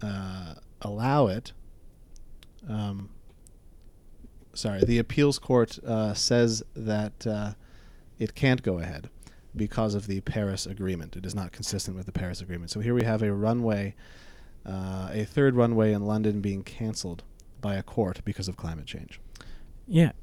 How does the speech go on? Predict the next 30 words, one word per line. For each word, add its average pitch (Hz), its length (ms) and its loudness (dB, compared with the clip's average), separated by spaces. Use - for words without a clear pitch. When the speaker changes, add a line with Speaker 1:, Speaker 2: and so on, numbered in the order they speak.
Speaker 2:
uh, 143 300 4
the, 185 240 4
and 196 120 6
this 208 140 6
is 185 260 4
a, 151 640 6
honestly, 160 400 6
given 196 260 10
how 170 200 6
much 151 480 2
people 135 280 2
have 117 320 0
really 117 400 0
re-, 127 140 -4
just 117 240 -6
rejected 120 460 0
the 107 60 -4
concept 110 300 -4
of 104 60 -4
the - 40 -4
Paris 110 200 0
Accord, 101 320 -6
this 117 160 -4
may 117 120 0
be 107 140 0
the, 95 240 -4
maybe 180 280 12
its 104 120 2
biggest 120 360 2
success, 113 420 -2